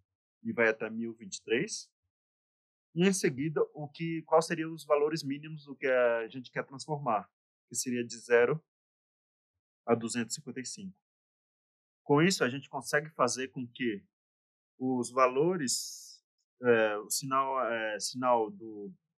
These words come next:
analógico do potenciômetro, que varia de zero, valor mínimo, a mil vinte e três, valor máximo,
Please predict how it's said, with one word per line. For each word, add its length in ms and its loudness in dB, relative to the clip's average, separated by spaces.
analógico 540 2
do 100 -16
potenciômetro, 880 -4
que 100 -8
varia 380 4
de 160 -8
zero, 560 0
valor 320 -2
mínimo, 340 -6
a 80 -6
mil 260 2
vinte 260 -6
e 80 -14
três, 420 -2
valor 360 0
máximo, 560 0